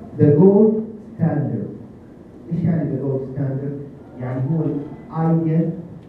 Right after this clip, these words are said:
standard for all genetics techniques. ليش؟ لأن أنا هنا بحدد ال sequence of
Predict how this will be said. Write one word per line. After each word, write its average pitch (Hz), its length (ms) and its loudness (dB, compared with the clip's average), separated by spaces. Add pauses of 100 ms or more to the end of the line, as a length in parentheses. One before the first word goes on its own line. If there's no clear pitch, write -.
(220)
standard 147 560 -4 (540)
for 139 460 -4
all 151 360 4 (440)
genetics 139 480 -4 (920)
techniques. 127 460 4 (500)
ليش؟ 156 220 2 (640)
لأن 170 300 0
أنا 156 400 2
هنا 185 380 2 (200)
بحدد 139 600 -2 (140)
ال 143 80 -12 (140)
sequence 165 500 -2 (600)
of 165 200 0